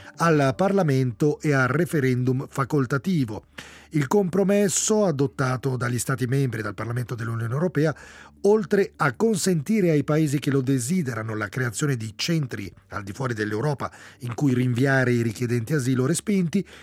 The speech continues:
prevede anche una serie di misure per accelerare le espulsioni. La Procura Pubblica dei Grigioni ha deciso di archiviare il procedimento per abusi contro un sacerdote del monastero di San Chioan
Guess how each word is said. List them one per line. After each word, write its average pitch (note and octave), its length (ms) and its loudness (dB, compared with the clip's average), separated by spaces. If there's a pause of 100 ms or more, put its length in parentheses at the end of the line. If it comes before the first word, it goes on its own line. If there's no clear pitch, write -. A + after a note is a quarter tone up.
(140)
prevede D#3 320 4
anche G3 260 2
una D3 220 2
serie G3+ 380 0
di C#3 80 -2
misure B2 440 0
per A#2 300 -4
accelerare A2+ 840 -4
le F3 160 0
espulsioni. - 760 -8 (840)
La B2 100 -4
Procura G3 340 2
Pubblica A3 340 2
dei F#3+ 160 2
Grigioni G3+ 540 2
ha F3 80 4
deciso F3 340 0
di D#3+ 100 2
archiviare E3 500 2
il C#3 100 0
procedimento E3 640 0
per C#3+ 160 0
abusi C#3+ 340 0
contro D3+ 380 0
un C#3 220 2
sacerdote C#3 840 0
del B2+ 200 0
monastero C#3+ 540 0
di B2 100 -4
San C#3+ 340 -2
Chioan D3 500 0